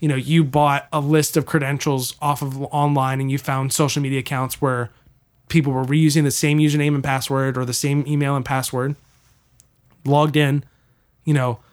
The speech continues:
took over their account, was sending all this spam stuff.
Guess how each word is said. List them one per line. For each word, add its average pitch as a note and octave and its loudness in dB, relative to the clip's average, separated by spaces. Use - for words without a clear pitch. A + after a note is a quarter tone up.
took E3 4
over D#3 4
their D3+ 4
account, C#3+ -2
was C#3 -4
sending D3 0
all C#3+ 4
this C#3 -2
spam E3 0
stuff. - -4